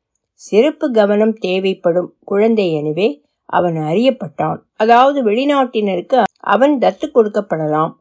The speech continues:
அவ்வளவில் இந்திய அரசாங்கம் அவனுடைய தத்து ஆவணங்களை விரைந்து முடித்து கொடுக்கும். பிரச்சனைகள் இராது. ஓரிரு வாரங்களில் அப்படி யாரும் கேட்டு வருவார்கள்,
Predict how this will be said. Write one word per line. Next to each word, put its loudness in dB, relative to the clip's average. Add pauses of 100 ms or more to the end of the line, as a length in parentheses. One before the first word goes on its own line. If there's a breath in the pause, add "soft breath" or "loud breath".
(100)
அவ்வளவில் 0
இந்திய 0
அரசாங்கம் -2 (380)
அவனுடைய 4
தத்து -2 (100)
ஆவணங்களை 2
விரைந்து 0
முடித்து -8
கொடுக்கும். -6 (420)
பிரச்சனைகள் 2
இராது. 0 (460)
ஓரிரு 0
வாரங்களில் 2 (100)
அப்படி -8
யாரும் 0
கேட்டு -4
வருவார்கள், -2